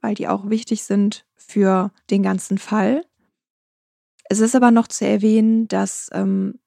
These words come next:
Cornelia ja sehr jung war, auch als Mama, und, ähm, recht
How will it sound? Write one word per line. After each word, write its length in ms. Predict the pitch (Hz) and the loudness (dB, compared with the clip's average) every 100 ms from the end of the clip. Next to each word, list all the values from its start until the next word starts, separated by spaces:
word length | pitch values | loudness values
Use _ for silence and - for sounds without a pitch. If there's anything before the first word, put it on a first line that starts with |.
| _ | _
Cornelia 640 | - 214 214 196 196 196 | -2 0 0 0 -2 -4
ja 240 | - - - | -6 -8 -8
sehr 240 | 151 143 | -10 -8
jung 320 | - 254 277 | 0 0 2
war, 160 | 262 - | 0 0
auch 100 | 214 | -2
als 220 | 196 - | -6 -4
Mama, 400 | 202 214 220 220 | 0 0 0 -2
und, 540 | - - 208 202 - - | -4 -2 0 -2 -4 -4
ähm, 460 | 190 190 190 202 _ - | -2 0 -2 -4 _ -14
recht 500 | - 196 202 - - | -2 -2 -2 -12 -18